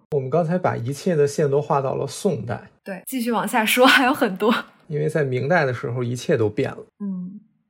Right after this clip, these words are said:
Speaker 1: 而且就是这个事情，我当时写论文的时候，我没想去写这些事儿。说实话，我就是想捋一下明朝以前的这个管理机构到底是怎么回事儿，就差不多就得了。当然后来我发现，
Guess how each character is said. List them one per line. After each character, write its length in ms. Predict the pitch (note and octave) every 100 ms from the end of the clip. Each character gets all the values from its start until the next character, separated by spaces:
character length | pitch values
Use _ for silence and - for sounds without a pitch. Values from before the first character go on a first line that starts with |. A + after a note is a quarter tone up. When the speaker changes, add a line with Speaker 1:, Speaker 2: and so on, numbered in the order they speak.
| _
Speaker 1:
而 120 | F#3 A3
且 160 | F#3
就 120 | C#3+
是 60 | F#3+
这 160 | B3 A3
个 80 |
事 220 | G3 A3 E3+
情， 200 | D3 -
我 100 | C3+
当 200 | B2+ F#3+
时 100 | G#3
写 160 | A#3+ -
论 180 | E3 D#3
文 160 | A#2
的 140 | D#3 G#3
时 180 | B2
候， 300 | A2 B2+ A#2 - -
我 200 | C3 A#2
没 280 | A2 A2+ C3+
想 400 | G3+ D3 G#2+ B1
去 300 | A#2+ - A#2+
写 340 | G#2+ - - -
这 160 | C3
些 200 | A#2+ C#3+
事 160 | B2 -
儿。 60 | A#2
说 240 | - D#3
实 200 | D#3 -
话， 340 | A2+ C#3+ - -
我 100 | A#2
就 220 | G3 F#3+
是 100 | D3
想 380 | - - A#2 - - - _ -
捋 240 | B2+ A#2
一 140 | B2+
下 180 | A#2+ D#3
明 220 | C3+ B2+
朝 180 | C#3 D#3+
以 140 | E3+ -
前 340 | - - C3
的 100 | D3+
这 120 | D#3
个 100 | C#3
管 180 | B2 B2
理 120 | D3
机 160 | B2+ D3
构 120 | D3+
到 200 | C#3+ D3
底 120 | B2
是 120 | A#2
怎 120 | G#2+ -
么 120 | A2+
回 160 | A2
事 160 | A2 E3
儿， 100 | C3+
就 140 | C3+
差 200 | B2 -
不 80 | B2
多 140 | A#2 D3+
就 100 | -
得 120 | B2+
了。 360 | A#2 D3 D3 - _ _ _ _
当 120 | F#3
然 80 | G3
后 100 | G3+
来 60 | G3
我 140 | G#3
发 160 | - F3+
现， 240 | G3+ D#3